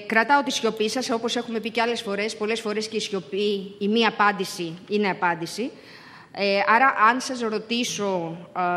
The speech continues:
ε, για το γεγονός ότι υπήρξε, για παράδειγμα, συγκεκριμένος εκδοτικός όμιλος, ο οποίος το δύο χιλιάδες δεκατέσσερα, δύο χιλιάδες δεκατέσσερα, επαναλαμβάνω, χρονιά διπλών εκλογών,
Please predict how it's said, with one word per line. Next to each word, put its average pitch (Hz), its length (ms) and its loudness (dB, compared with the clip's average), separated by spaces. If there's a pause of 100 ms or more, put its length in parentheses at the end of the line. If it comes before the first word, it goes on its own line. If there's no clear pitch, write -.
ε, 180 40 -2
για 196 140 0
το 202 80 -2
γεγονός 196 500 -2
ότι 214 140 -2
υπήρξε, 233 380 -4
για 214 120 0
παράδειγμα, 220 460 0
συγκεκριμένος 208 1080 -2
εκδοτικός 196 640 -6
όμιλος, 185 540 -4 (320)
ο 202 80 -2
οποίος 254 340 0
το 220 120 0
δύο 220 140 -2
χιλιάδες 247 420 0
δεκατέσσερα, 196 840 -4 (600)
δύο 214 100 2
χιλιάδες 214 320 0
δεκατέσσερα, 208 560 -4
επαναλαμβάνω, 202 680 -2
χρονιά 202 340 -4
διπλών 202 380 -4
εκλογών, 175 540 -6